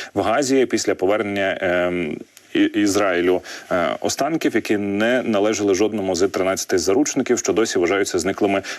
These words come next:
е, безвісти врешті. Що з тим миром, про який говорив Трамп?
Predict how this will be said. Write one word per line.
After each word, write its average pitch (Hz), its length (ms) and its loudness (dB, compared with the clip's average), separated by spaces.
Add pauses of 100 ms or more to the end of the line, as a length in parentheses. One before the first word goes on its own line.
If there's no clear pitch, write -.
е, 90 180 2
безвісти 90 680 -2
врешті. 80 680 0 (100)
Що 156 680 0
з 139 300 2 (120)
тим 147 160 0
миром, 147 800 0 (100)
про 104 120 -2
який 101 200 2
говорив 98 360 2
Трамп? 151 460 -2